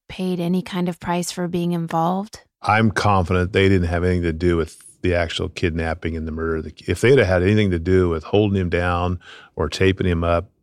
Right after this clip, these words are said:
Speaker 2: I know our district attorney wouldn't have gone for giving him any kind of immunity, and I would have been really against that. But our investigation showed that what they did basically was be, they were lookouts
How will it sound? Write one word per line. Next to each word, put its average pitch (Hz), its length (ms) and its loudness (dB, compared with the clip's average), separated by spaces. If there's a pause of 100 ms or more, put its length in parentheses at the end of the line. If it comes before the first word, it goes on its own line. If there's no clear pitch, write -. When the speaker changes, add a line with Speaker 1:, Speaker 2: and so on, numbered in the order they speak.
(140)
Speaker 2:
I 95 160 0
know 92 140 4
our 82 100 2
district 82 260 -6
attorney 82 140 -4
wouldn't 82 240 -2
have 85 80 -10
gone 82 240 0
for 80 180 -6
giving 82 260 -2
him 80 80 -4
any 85 120 -4
kind 80 200 -2
of 78 60 -6
immunity, 80 400 -4
and 78 260 -8 (340)
I 104 120 4
would 117 140 4
have 87 100 -4 (260)
been 82 260 0
really 90 180 2
against 82 360 -4
that. 82 300 -4 (760)
But 87 360 4 (300)
our 113 140 4
investigation 104 580 2
showed 90 280 2
that 87 160 -6
what 90 200 0
they 92 140 2
did 87 220 0
basically 82 320 -2
was 80 100 -6
be, 90 140 -6
they 101 140 2
were 92 120 4
lookouts - 580 -4